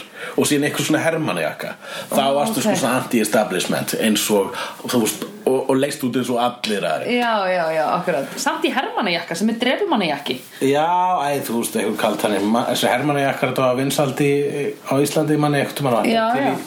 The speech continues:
Speaker 1: til í Spútnik, sko.
Speaker 2: Ég meina, já, svona, skilur.
Speaker 1: Allir með svona <coughs> þýska hermannajakka, það sem var, sko,
Speaker 2: Já.
Speaker 1: þjó-, þýski fáninn á hliðinni.
Speaker 2: Já, ég er reyndar ekki þannig. Ég held ég í amerískan
Speaker 1: Já.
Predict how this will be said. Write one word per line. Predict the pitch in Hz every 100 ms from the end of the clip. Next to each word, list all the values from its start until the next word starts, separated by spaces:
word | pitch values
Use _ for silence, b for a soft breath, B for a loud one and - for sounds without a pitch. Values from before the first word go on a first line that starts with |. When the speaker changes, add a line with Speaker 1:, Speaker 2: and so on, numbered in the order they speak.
| -
Speaker 1:
til | 131
í |
Spútnik, | - 147 139 123
sko. | - 202
Speaker 2:
Ég | 208
meina, | 202
já, | 202 208 196 185
svona, | 220 277
skilur. | - 302
Speaker 1:
Allir | 277 131
með | -
svona | 127
<coughs> | - - - - - B B B B B B - 311 679 285 -
þýska | 165 165 - 185
hermannajakka, | 160 175 170 165 165 165 165 165
það | - 139
sem | 135 147
var, | 147
sko, | - 156 151 147 -
Speaker 2:
Já. | 294 294
Speaker 1:
þjó-, | - 240 214
þýski | 202 156
fáninn | - 160 180 175
á | 170
hliðinni. | 165 175 175 156 -
Speaker 2:
Já, | 254 262 269 254 220
ég | 220
er | 247
reyndar | 262 294
ekki | 294 269
þannig. | 208 165
Ég | 208
held | 247 247
ég | 247 233
í |
amerískan | 226 220 175 - 156
Speaker 1:
Já. | 127